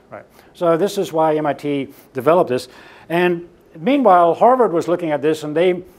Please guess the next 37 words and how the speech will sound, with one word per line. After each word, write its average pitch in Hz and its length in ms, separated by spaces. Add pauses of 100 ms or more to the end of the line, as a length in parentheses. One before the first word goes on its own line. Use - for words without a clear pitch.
(320)
said, 156 680 (280)
"Well, 156 380
if 147 140
M 233 120
I 240 100
T 190 180
is 147 100
gambling 143 600 (300)
for 131 640 (240)
the 131 560
Beaux-Arts 147 800 (200)
and 131 260
the 123 40
principle 160 320
of 117 100
world 151 240
domination, 143 600 (880)
we're, 175 200 (120)
we 175 120
think 165 360
that 139 340 (300)
this 156 240
is 139 120
sort 147 140
of 120 160
not 135 260
correct, 120 380
and 117 80
we 135 80
want 147 180
architecture 127 420
to 110 40
be 117 120
humble 127 400
and, 117 180 (420)
you 139 480
know, 117 240